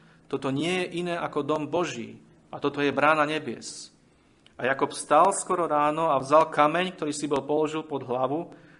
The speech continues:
a postavil ho za pamätný stĺp a na jeho vrch nalial oleja.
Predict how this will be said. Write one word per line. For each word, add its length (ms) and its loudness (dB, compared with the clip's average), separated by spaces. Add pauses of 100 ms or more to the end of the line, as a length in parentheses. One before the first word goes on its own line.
(120)
a 80 -10
postavil 560 0
ho 80 -2
za 80 2
pamätný 480 -2
stĺp 480 -4 (560)
a 80 -10
na 160 2
jeho 160 -2
vrch 400 -2
nalial 320 -4
oleja. 400 -4